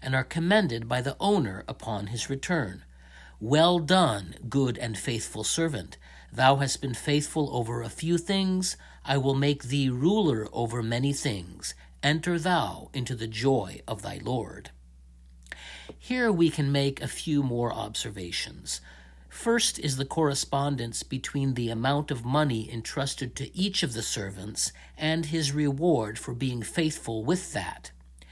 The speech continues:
The master distributed to them according to what they were capable of. When they were faithful over a little, the reward was being put in charge of much.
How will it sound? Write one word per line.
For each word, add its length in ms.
The 140
master 480
distributed 580
to 100
them 440
according 540
to 120
what 280
they 120
were 220
capable 640
of. 460
When 160
they 140
were 160
faithful 600
over 300
a 60
little, 500
the 100
reward 640
was 140
being 340
put 240
in 160
charge 520
of 160
much. 540